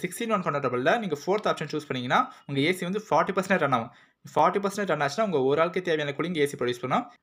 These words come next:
ரிமைனிங் சிக்ஸ்டி பர்சன்டேஜ் பவர் வந்து சேவ் பண்ணுங்க. ஏ ஐ மோட் எப்படி எனேபிள் பண்றதுன்னா நீங்க சிக்ஸ் in ஒன் கன்வெர்ட்டபிள்ல ஃபிஃப்த் ஆப்ஷன் சூஸ் பண்ணீங்கன்னா ஏ ஐ மோட் வந்து on ஆயிடுங்க. இந்த ஏ ஐ மோட் எதுக்குன்னா நம்ம ரூம்ல எத்தனை பேர் இருக்கோமோ நம்மள சென்ஸ் பண்ணிட்டு நமக்கு தேவையான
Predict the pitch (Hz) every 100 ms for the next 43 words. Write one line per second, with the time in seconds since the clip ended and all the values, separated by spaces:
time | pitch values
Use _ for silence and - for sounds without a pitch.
0 | - 160 220 226 185 180 180 180 180 240
1 | 147 156 160 160 160 143 135 120 190 -
2 | - - _ - 170 233 233 196 156 185
3 | 147 185 160 151 165 160 123 123 208 208
4 | 143 139 156 - 220 185 147 139 120 156
5 | - 185 - 226 170 143 151 - 127 160
6 | - 147 185 214 165 143 147 135 131 120
7 | 170 233 - 156 165 170 180 220 220 180
8 | 160 135 131 156 185 123 165 196 160 135
9 | 156 180 165 135 131 180 180 131 123 -
10 | 151 - 151 165 190 139 123 - 143 165
11 | 175 180